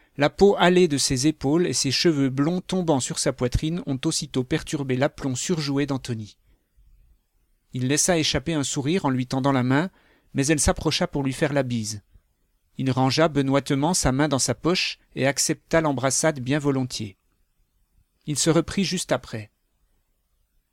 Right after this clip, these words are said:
Par rapport à notre discussion d'hier soir, j'ai réfléchi et »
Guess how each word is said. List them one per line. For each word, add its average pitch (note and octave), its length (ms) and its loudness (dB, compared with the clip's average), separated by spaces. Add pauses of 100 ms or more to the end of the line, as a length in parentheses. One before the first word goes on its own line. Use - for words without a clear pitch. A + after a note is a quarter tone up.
(140)
Par E3 100 6
rapport F3 240 2
à F3 40 -2
notre D#3 260 -2
discussion F#3+ 500 -2
d'hier D3+ 260 0
soir, F3+ 360 4
j'ai C3+ 100 0
réfléchi F3+ 680 2
et » B2+ 340 2